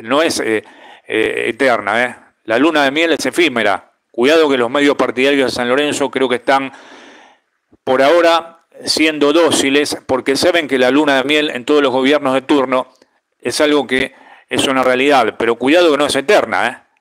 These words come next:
Cuidado que si vos no haces una auditoría como corresponde, si vos no marcás la realidad que el mundo de San Lorenzo está esperando, y si vos apoyás a un cuerpo técnico que es vergonzoso,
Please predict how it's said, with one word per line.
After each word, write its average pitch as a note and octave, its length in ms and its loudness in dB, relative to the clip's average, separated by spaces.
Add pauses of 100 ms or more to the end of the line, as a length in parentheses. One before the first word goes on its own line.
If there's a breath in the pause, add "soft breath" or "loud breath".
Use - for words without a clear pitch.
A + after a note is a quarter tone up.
(280)
Cuidado D#3 340 2
que D3 40 -2
si C3 140 -2
vos D#3 120 2
no D3 120 0
haces D3+ 260 -2
una C3+ 160 0
auditoría C3+ 500 2
como B2+ 220 -4
corresponde, C3+ 680 -2
si B2+ 140 -6
vos C#3 160 0
no C#3 80 -2
marcás C3+ 320 -2
la B2+ 140 0
realidad C3 480 0 (680 loud breath)
que - 80 -6
el B2+ 60 -2
mundo D3 240 -2
de B2+ 80 -2
San A#2+ 140 -4
Lorenzo C3+ 260 0
está C#3+ 160 -2
esperando, C3 580 0
y A#2+ 120 -8
si A2 120 -4
vos D#3 220 2
apoyás C3 540 -2
a C#3 40 -2
un C3+ 100 -4
cuerpo C3+ 340 -2
técnico C#3 360 -2
que C3+ 140 -2
es C3 80 -2
vergonzoso, B2 640 0